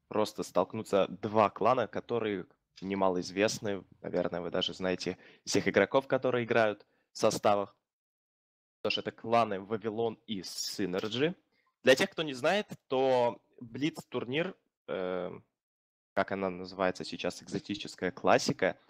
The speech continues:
это будет, э, проходить в формате Дика Рельса. Да-да, дамы и господа, Дика Рельса. Э, щас посмотрим.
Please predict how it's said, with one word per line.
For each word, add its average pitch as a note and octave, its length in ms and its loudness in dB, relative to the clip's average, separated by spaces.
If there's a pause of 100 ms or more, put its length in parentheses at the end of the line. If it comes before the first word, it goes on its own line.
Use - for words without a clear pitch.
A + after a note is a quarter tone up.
(120)
это G#2+ 180 2
будет, A#2+ 360 -6
э, G#2 120 0
проходить G2+ 520 -2
в - 60 -18
формате A2+ 460 2
Дика G#2 600 0
Рельса. - 720 -4 (380)
Да-да, G2+ 460 4
дамы E2 200 -10
и E2+ 40 -12
господа, G#2+ 360 0
Дика G#2+ 380 -4
Рельса. G#2 420 -4 (1120)
Э, F2+ 360 0 (120)
щас C#3+ 260 0
посмотрим. D3 440 -6